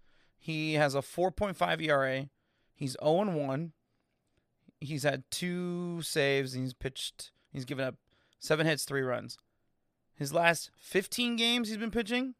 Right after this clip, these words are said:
so pretty much I would say that's the entire season. Oh and one, six point three nine E R A. Played in,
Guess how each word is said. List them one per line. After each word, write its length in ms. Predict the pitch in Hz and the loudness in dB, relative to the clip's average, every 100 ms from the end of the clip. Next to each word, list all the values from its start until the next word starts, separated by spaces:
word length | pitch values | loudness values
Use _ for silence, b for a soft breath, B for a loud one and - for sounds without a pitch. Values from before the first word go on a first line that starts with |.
| _ | _
so 160 | - 151 | -14 -6
pretty 180 | 185 185 | -4 -2
much 300 | 180 - - | -4 -6 -8
I 80 | - | -4
would 140 | 151 139 | -4 -2
say 160 | 151 | -2
that's 180 | 139 - | -2 -4
the 80 | 139 | -6
entire 300 | 127 131 123 | -4 -4 -4
season. 360 | 127 123 135 - _ _ _ _ _ _ _ _ _ _ _ _ _ _ _ | -6 -8 -8 -10 _ _ _ _ _ _ _ _ _ _ _ _ _ _ _
Oh 180 | 160 202 | 6 8
and 160 | 214 | 8
one, 300 | 202 190 196 | 6 6 2
six 260 | - 202 196 | -2 -4 -2
point 240 | 208 208 | -2 -2
three 160 | - 190 | -2 -2
nine 180 | 180 180 | 0 2
E 120 | 175 | 4
R 220 | 160 151 | 6 8
A. 240 | 147 147 143 _ _ _ _ _ _ _ _ _ _ _ _ _ _ - | 6 4 -2 _ _ _ _ _ _ _ _ _ _ _ _ _ _ 0
Played 280 | 156 160 | 4 4
in, 760 | 156 151 147 147 147 143 139 | 4 2 4 2 2 0 -2